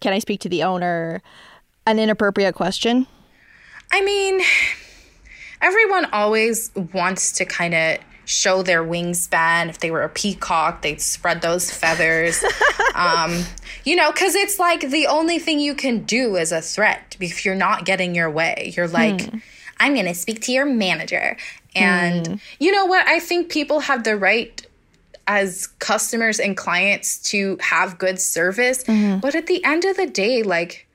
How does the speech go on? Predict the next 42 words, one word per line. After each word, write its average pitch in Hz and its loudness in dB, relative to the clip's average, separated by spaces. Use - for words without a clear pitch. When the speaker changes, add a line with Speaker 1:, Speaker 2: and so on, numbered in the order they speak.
Speaker 2:
everyone 302 2
is 277 0
just - -4
human. 185 0
And 185 0
I, 180 0
I 185 0
think 277 -2
it's - -4
a 202 0
more 208 2
effective 220 0
approach 190 -2
to 202 -2
just 180 -4
be 185 -4
kind 180 -2
and 180 0
reasonable 196 0
and 220 0
try 262 2
to 285 2
work 262 0
something 202 0
out 151 2
with 180 0
somebody 170 0
before 190 0
it 185 4
has 170 -2
to 175 -4
get 160 0
to 160 -2
that - -2
point. 240 0
Speaker 1:
Right. 185 0
Speaker 2:
But 220 2
I 220 4
Speaker 1:
Mm-hmm. 208 0
Speaker 2:
do 262 0
think 233 -2
that 175 0